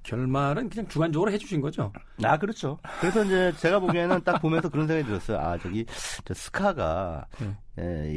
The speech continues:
Speaker 2: 예전에 그 천구백팔십 년대에 신자유주의 양두-, 양대 산맥이었던 그 레이건이나, 아, 대처,
Speaker 1: 영국의
Speaker 2: 영국의
Speaker 1: 대처.
Speaker 2: 대처 수상을 연상케 한다면 무파사는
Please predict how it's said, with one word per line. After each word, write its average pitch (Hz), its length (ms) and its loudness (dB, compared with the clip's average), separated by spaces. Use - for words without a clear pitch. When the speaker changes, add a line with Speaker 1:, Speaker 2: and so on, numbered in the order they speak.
Speaker 2:
예전에 117 400 0
그 117 300 0
천구백팔십 147 480 -2
년대에 101 720 0
신자유주의 131 640 0
양두-, 87 720 -2
양대 101 340 -2
산맥이었던 107 840 -2
그 78 220 -6
레이건이나, 95 1080 0
아, 64 340 -8
대처, 95 360 -2
Speaker 1:
영국의 110 100 0
Speaker 2:
영국의 104 280 0
Speaker 1:
대처. 85 160 -2
Speaker 2:
대처 98 260 0
수상을 82 840 -2
연상케 90 380 -2
한다면 87 580 -2
무파사는 135 960 0